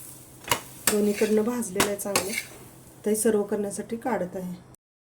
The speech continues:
तर आपले हे लाल मुळ्याचे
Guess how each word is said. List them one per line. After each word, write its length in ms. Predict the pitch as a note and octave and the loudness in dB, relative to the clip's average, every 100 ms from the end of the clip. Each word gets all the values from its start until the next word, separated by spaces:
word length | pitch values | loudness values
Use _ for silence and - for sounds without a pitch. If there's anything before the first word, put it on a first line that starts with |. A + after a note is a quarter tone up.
| _ _ - - - - - | _ _ -18 -18 -20 -14 -4
तर 100 | G#3+ | -2
आपले 260 | G#3 G3+ G3+ | 0 4 4
हे 160 | G#3 B3 - - - | 6 2 -2 -18 -6
लाल 400 | G#3+ G3 G3 G3+ A3+ - | 2 4 6 6 4 -2
मुळ्याचे 720 | A#3 G#3 G3+ G3+ G3 G#3 G#3+ | 0 4 6 6 2 -2 -2